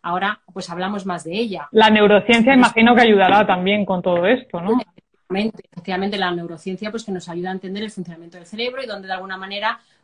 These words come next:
Speaker 1: pues, están esas, esas emociones, cómo se regulan y cómo las experiencias y la buena gestión,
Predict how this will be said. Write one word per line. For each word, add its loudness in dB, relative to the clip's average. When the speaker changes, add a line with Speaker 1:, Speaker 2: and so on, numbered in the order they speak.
Speaker 1:
pues, -8
están -6
esas, -6
esas -10
emociones, -4
cómo -10
se -18
regulan -6
y -16
cómo -12
las -10
experiencias -14
y -20
la -16
buena -12
gestión, -10